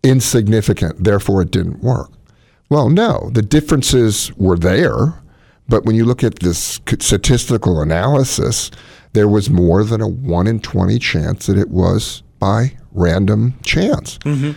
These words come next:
Speaker 1: But guess what?
Speaker 2: What?
Speaker 1: The death rate in the placebo arm was five percent,
Speaker 2: Mm-hmm.
Speaker 1: and in the hydroxychloroquine arm was two percent. That was the last line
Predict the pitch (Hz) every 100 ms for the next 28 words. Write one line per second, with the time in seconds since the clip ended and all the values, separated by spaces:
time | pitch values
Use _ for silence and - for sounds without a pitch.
0 | - - - - - - 101 104 - -
1 | - 139 110 _ _ _ _ - 80 104
2 | - 107 104 104 95 87 85 82 - -
3 | 87 - 113 131 131 139 143 107 80 -
4 | 92 107 - 127 - 160 170 - - _
5 | _ - 123 123 123 90 92 82 82 85
6 | 85 78 - - 85 85 104 90 82 98
7 | 127 - - 196 - 71 - 65 62 -
8 | - - - - 95 110 113 98 92 82
9 | 87 95 104 123 123 - - 92 98 92
10 | 95 90 90 85